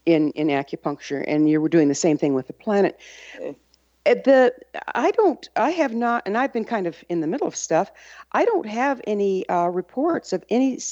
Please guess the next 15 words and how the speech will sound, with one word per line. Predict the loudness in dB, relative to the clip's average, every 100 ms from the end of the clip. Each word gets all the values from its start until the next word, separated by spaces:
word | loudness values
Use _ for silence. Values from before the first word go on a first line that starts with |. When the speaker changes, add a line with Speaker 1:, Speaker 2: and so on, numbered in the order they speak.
| -2
Speaker 1:
uh, | 2 2 2
any | 4 4
scientific | 2 -2 0 0 0
reports | -4 -2 0 0 -4 -18 -20 0
of | 2 2 0
an | -2 0
actual | -4 -4 -2 0 0 -2 _
physical | _ 0 0 -6 -6
polarity | -4 -2 2 2 2 2
reversal | 0 0 -2 0 -2 0
being | 4 4 4
measured | 4 2 0 -4
on | -2
the | -4
planet. | -4 -2 -2 -6